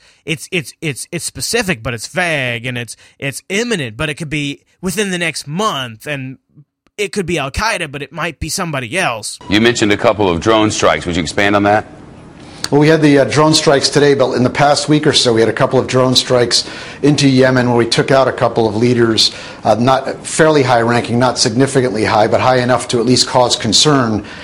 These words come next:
Speaker 3: And then specifically, you look at the communique from Doctor Zawahiri to the leader in, uh, Al-Qaeda in the Arabian Peninsula. It said,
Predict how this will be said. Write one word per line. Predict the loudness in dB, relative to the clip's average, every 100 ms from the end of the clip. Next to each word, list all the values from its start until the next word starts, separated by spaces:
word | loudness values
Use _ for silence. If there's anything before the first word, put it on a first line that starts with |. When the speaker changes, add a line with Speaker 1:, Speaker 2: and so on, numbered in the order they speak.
| -2
Speaker 3:
And | 2
then | 2
specifically, | 2 0 2 2 2 4
you | 4
look | 4 2
at | 2
the | 0
communique | 2 2 4 2 2 2 2
from | 2 2 4
Doctor | 2 2 0
Zawahiri | 2 2 4 4 2 0 -4 -16 -18 -4
to | 2 4
the | 4
leader | 4 4 4
in, | 2
uh, | 0 0 0 2
Al-Qaeda | 0 2 2 2
in | 2 2 0 -4 -6
the | 0
Arabian | 4 4 2 0
Peninsula. | 0 0 2 0 0
It | 2
said, | 2 2 0